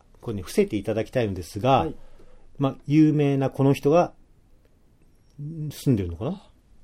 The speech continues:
Speaker 2: はい、はい、はい、はい。
Speaker 1: あ、これも心当たりあるんだ。な-、
Speaker 2: え？
Speaker 1: なんかしらあんたあるね、心当たり。
Speaker 2: はい、はい、はい。
Speaker 1: 僕ちょっとピンとこなかったんですか？有名なんですか、ここ。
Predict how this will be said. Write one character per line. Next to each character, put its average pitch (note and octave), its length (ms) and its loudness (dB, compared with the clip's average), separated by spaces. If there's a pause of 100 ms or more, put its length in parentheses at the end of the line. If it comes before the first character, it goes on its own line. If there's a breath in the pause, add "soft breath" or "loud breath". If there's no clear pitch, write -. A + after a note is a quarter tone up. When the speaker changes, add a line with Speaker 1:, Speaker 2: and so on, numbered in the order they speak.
(220)
Speaker 2:
は - 320 -8
い、 C3+ 80 -4
は D3 220 -4
い、 B2+ 40 -4
は C3+ 240 -6
い、 - 20 -6
は - 0 -
い。 G#2 140 -12
Speaker 1:
あ、 - 120 4
こ - 200 8
れ G#3 80 12
も G#3 120 6
心 G3 280 8
当 - 60 -6
た D3 60 8
り - 20 8
あ - 20 4
る F#2 60 -4
ん - 20 -10
だ。 F2 120 -8 (360 loud breath)
な-、 C#3+ 140 4
Speaker 2:
え？ F#3+ 40 4
Speaker 1:
な D3 320 4
ん B3 100 8
か B3 100 4
し A3 100 2
ら G#3 100 8
あ G3+ 40 6
ん F#3 60 2
た G#2 180 0
あ A#2 60 2
る F#2+ 100 0
ね、 F#2 100 -6
心 G2 240 -4
当 F#2 60 -8
た F2+ 80 -8
り。 D#2+ 100 -10 (800)
Speaker 2:
は - 180 -12
い、 C3 40 -6
は A2 60 -12
い、 G#2+ 40 -20
は A#2+ 80 -14
い。 - 20 -18 (320)
Speaker 1:
僕 G3 200 -2
ち A#3+ 60 -6
ょ - 20 -2
っ - 0 -
と - 80 0
ピ D3 120 0
ン D3 80 4
と C#3 100 0
こ C#3+ 100 2
な A2 60 2
か G2+ 60 0
っ - 40 -8
た - 80 -10
ん F2 40 -6
で E2+ 40 -10
す - 80 -18
か？ G2 100 -14 (320)
有 D3 180 4
名 B2+ 160 4
な A2 100 0
ん F#2 40 -4
で D#2 60 -10
す - 60 -18
か、 - 60 -18
こ - 60 -20
こ。 F#2 140 -14